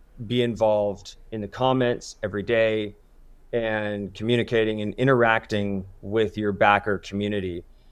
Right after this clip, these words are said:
That's part of the Kickstarter experience, even just in general, the crowdfunding experience. And I think that's what they come to expect from you as a project creator, is that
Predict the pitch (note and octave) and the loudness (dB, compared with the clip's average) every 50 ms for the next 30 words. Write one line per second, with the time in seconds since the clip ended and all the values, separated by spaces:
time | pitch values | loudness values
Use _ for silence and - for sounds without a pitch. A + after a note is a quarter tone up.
0 | - - - - B2+ B2 - - - - C#3 C3+ C3+ C3 B2+ B2 - - A#2 A2+ | -20 0 8 8 8 8 8 -2 2 8 12 12 12 12 12 10 6 4 6 6
1 | A2 G#2+ G2 G2+ G2+ - A#2 G2 - - A2 G#2 G2+ F#2+ G2 - - G#2+ G#2 G#2 | 6 4 2 0 0 0 0 -2 2 2 2 2 2 0 -2 -4 -4 -2 -2 -2
2 | G#2 G2 G#2+ A2 A2+ G#2+ G#2+ G#2 - - G#2 F#2+ A2 A2 G#2+ G#2 G2 F#2+ G2 - | -2 -4 -4 -4 -4 -4 -6 -6 -6 -6 -4 -2 -2 -2 0 -2 -4 -4 -4 0
3 | - G2 G2 G2+ - - G2 G2 G2 F#2 F2+ - - G2+ G2+ G2 G2 F#2+ G2+ G2 | 2 2 2 2 0 -2 -2 -2 -2 -2 -4 -4 -4 -2 -2 -2 -2 -2 -2 -4
4 | G2+ F#2+ A#2 - - - G#2+ G#2 G2 - - - - - - - - - _ - | -2 -2 -4 -2 0 2 2 2 0 -2 -12 -16 -20 -20 -20 -20 -20 -20 _ 0
5 | A#2+ B2 A#2 A2+ A2 G2 - - - - - - B2+ B2+ B2 - B2+ B2 A2+ A2+ | 4 6 8 8 6 6 2 -4 -16 -8 2 2 4 4 6 6 6 6 6 4
6 | G#2 G2 - - - A#2 G#2+ G#2 G#2 - - - - - - - _ _ - _ | 2 0 -2 0 4 4 4 4 2 -2 -6 -14 -16 -16 -20 -20 _ _ -20 _
7 | - A#2+ A2 G#2+ A2 A2 G#2+ G2+ G2 G2 - A2 G#2 G2+ G2+ - - - - A2 | -2 -2 0 0 0 0 0 0 -2 0 2 0 2 2 0 -4 -4 -4 0 0
8 | G#2+ G#2+ G#2 G#2 G2+ F#2+ F2+ - - A2 G#2 G2+ G#2 G2+ - - | 2 2 2 2 0 0 -2 -2 -2 -4 -2 0 0 0 0 -2